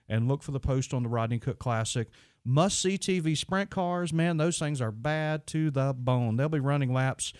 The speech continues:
two and a half, almost three seconds faster than the late models at Ace Speedway.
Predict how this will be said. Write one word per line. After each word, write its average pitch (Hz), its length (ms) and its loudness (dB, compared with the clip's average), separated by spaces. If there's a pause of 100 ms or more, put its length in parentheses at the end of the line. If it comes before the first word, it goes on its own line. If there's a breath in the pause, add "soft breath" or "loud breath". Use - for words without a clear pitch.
(260 loud breath)
two 185 160 0
and 170 100 2
a 156 40 2
half, 160 260 2
almost 123 320 -2
three 170 220 -2
seconds 143 520 -2
faster 160 520 -2
than 113 160 2
the 113 80 0
late 139 200 2
models 117 320 0
at 113 80 -2
Ace 113 140 0
Speedway. 117 540 0